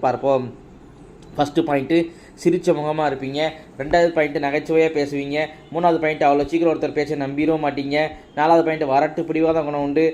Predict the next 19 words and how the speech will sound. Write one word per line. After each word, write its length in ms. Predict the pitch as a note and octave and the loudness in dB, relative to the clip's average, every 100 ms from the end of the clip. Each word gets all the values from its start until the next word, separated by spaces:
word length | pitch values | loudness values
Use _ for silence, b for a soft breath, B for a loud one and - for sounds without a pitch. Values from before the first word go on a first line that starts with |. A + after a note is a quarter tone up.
| D#3+ B | -4 B
அஞ்சாவது 340 | C3 D3+ F3 D#3+ | -6 2 2 2
பாயிண்ட்டு, 240 | D#3 D#3 D3 | -2 -4 -8
சொந்த 240 | D3+ E3 | -2 0
ஊர்லயோ 360 | E3 D#3 D#3 D#3+ | 2 2 2 0
அல்லது 140 | D3+ D3 | 0 0
பழகுன 320 | D3 D#3 D#3+ | 0 0 -4
ஊர்லயோ 240 | D3 C#3+ D3+ | -2 0 0
தான் 100 | D3 | 0
வாழ 140 | D3 | 2
ஆசைப்படுவீங்க. 640 | C#3 C#3+ C#3+ C#3+ C#3 C#3 D3+ E3 E3 B | 2 0 -4 -4 -4 -2 -2 -2 -6 B
ஆறாவது 360 | C#3+ D#3+ F3 E3 E3 | -2 4 4 4 2
பாயிண்ட்டு, 280 | D3 D3 D#3+ | 0 -2 -2
படிக்கிற 280 | D3+ D#3 D#3+ | -4 0 0
காலத்துல 280 | D3 D3 D3+ C#3+ | 2 0 -2 -2
படிப்புல 380 | C#3 C#3+ D3+ | -4 -2 -4
தடை, 300 | C#3 C3+ C#3+ D3+ D3+ B - | -2 -2 0 -2 -4 B -2
ஃபெயில் 220 | D3 D#3+ | 2 2
ஆகி 120 | D#3+ D3 | 2 0
படிக்கிற 280 | C#3+ C#3+ | -4 0